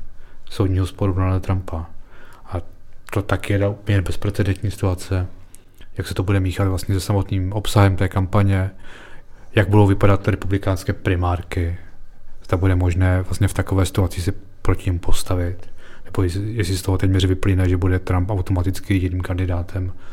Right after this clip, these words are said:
republikánů, protože všichni ostatní ho budou muset podporovat, aby prokázali loajalitu. Tam je tolik neznámých.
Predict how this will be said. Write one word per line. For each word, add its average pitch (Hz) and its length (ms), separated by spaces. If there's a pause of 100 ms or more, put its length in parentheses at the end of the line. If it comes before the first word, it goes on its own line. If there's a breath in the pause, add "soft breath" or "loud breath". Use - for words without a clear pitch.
(680 loud breath)
republikánů, 92 680
protože 90 260
všichni 95 280
ostatní 92 340
ho 90 60
budou 95 160
muset - 240
podporovat, 87 560 (420 soft breath)
aby 104 140
prokázali 92 540
loajalitu. 90 680 (1200 soft breath)
Tam 92 160
je 92 120 (160)
tolik 101 240
neznámých. 92 600